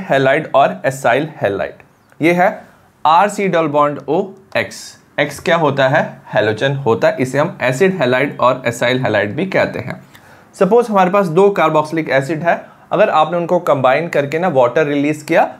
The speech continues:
तो एसिड एनहाइड्राइड बनता है, तो ये होता है R, C डबल बॉन्ड O, O, C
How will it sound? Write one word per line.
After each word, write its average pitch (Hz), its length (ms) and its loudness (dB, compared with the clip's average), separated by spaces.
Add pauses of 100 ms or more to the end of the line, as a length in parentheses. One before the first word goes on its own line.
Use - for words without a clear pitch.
(160)
तो 185 160 -4
एसिड 185 420 0
एनहाइड्राइड 147 600 0
बनता 135 340 0
है, 110 160 0
तो 147 140 -4
ये 180 140 4
होता 185 280 2
है 156 340 2
R, 190 80 -10
C 180 360 -4 (360)
डबल 143 240 0
बॉन्ड 147 340 2
O, 180 300 2 (320)
O, 175 180 4
C 185 160 -2